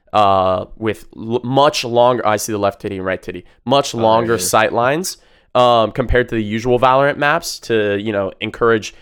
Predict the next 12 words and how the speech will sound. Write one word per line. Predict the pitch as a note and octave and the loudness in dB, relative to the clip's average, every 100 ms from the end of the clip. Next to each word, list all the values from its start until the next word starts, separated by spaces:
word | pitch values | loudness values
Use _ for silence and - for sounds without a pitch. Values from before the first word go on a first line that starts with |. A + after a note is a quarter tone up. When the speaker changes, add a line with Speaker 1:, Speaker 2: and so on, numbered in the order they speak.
| _ _ | _ _
Speaker 1:
different | C3 - B2 | -2 0 -2
agent | A#2 A#2+ A#2+ A#2 | -2 -4 -4 -4
gunplay | A#2+ A2+ A2+ A#2+ A2+ G#2 | 0 0 0 2 4 2
that | G2+ G2+ - - | 2 0 0 -4
they | |
haven't | G#2+ A2 G#2+ | -2 -2 -2
had | A2 G#2 G2+ | 0 0 0
on | G2 | -2
the | F2+ | -8
other | D#2 | -8
maps. | F2 G2 - | -8 -10 -6
So | A2+ G#2 | 0 0